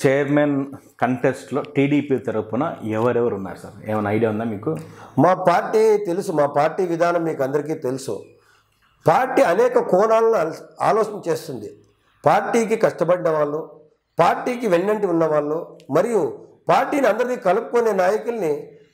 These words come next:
Speaker 2: పార్టీ అధిష్టానం, ప్రియతమ శాసనసభ్యులు నందమూరి బాలకృష్ణ గారు నిర్ణయిస్తారు.
Speaker 1: ఆ, కరెక్టే సార్, ఆ, బాగా చెప్పారు. ఆ, ఇన్ని ఏండ్లుగా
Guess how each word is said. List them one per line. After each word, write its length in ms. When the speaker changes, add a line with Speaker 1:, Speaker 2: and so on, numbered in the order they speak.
Speaker 2:
పార్టీ 280
అధిష్టానం, 560
ప్రియతమ 420
శాసనసభ్యులు 600
నందమూరి 320
బాలకృష్ణ 500
గారు 220
నిర్ణయిస్తారు. 920
Speaker 1:
ఆ, 60
కరెక్టే 300
సార్, 200
ఆ, 140
బాగా 260
చెప్పారు. 440
ఆ, 320
ఇన్ని 240
ఏండ్లుగా 800